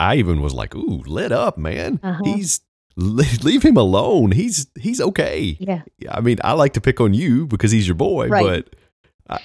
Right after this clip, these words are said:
Speaker 1: he's, he's good. L-, stop,
Speaker 2: Yeah.
Speaker 1: stop just crushing him.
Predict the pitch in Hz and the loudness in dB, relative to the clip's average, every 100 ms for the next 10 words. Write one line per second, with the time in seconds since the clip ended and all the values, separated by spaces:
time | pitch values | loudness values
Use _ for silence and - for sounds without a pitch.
0 | _ 156 - - _ - 254 135 208 262 | _ -6 -6 -8 _ -2 0 2 2 2
1 | 349 147 127 - 123 - - 95 339 - | -4 -6 -8 -8 -10 -6 -4 -2 -2 -2
2 | _ _ _ - 196 165 - 208 220 _ | _ _ _ -20 -6 -4 -2 -4 -8 _
3 | - - 131 135 101 - 101 - _ _ | -20 -8 -4 -4 -6 -12 -16 -18 _ _
4 | - - - - 302 302 - 214 175 117 | -4 6 6 6 0 0 0 -2 -2 0
5 | 113 85 65 64 | 0 -2 -4 -8